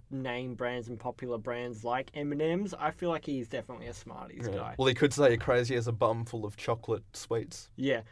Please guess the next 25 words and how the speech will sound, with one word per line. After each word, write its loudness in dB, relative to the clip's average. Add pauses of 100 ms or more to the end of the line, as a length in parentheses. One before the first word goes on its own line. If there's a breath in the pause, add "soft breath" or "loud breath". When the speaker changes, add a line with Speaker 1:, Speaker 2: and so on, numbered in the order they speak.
(220 soft breath)
Speaker 1:
I 12
feel 12
like 10
he's 4
the 0
kind 0
of -4
person 2
that 2 (340 soft breath)
isn't 4
afraid 4
to -4
get, 2
um, -2
Black 2
and -2
Gold 0
or, -2
like, -6
Coles 0
home -6
brand, -10
you -10
know? 0
Speaker 2:
Yeah. 2